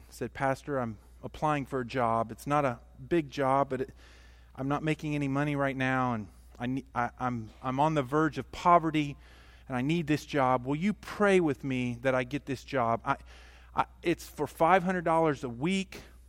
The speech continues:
which is awesome for me. When you're not making anything, five hundred a week's a lot." So the pastor knelt down and he began to pray, and the man left the office and he went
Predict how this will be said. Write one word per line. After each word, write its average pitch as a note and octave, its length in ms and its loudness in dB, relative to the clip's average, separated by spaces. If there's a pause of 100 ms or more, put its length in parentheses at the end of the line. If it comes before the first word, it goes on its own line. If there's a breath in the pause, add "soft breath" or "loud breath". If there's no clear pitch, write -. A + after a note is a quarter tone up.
(240)
which C3+ 180 -6
is A#2+ 180 -6
awesome F3 440 4
for F3 160 -8
me. E3 340 -4
When C#3 200 -4
you're C3 100 -2
not D3 160 0
making D#3 340 -4
anything, F#3 480 -2
five D3+ 280 -2
hundred C#3 200 -6
a C3 40 -6
week's C3+ 260 -6
a B2 40 -6
lot." D#3+ 380 4 (960 soft breath)
So F#3+ 160 4
the F#3+ 80 6
pastor A3+ 460 4
knelt G3 280 4
down F#3+ 240 4
and F3+ 60 0
he E3+ 60 0
began F3 300 0
to E3 60 -2
pray, F3 500 6
and B2 120 -2 (360 loud breath)
the D3+ 40 -2
man F3 260 2
left E3+ 340 6
the D3+ 180 2
office E3 500 4
and C#3+ 140 -2
he C#3+ 120 -2
went E3 300 0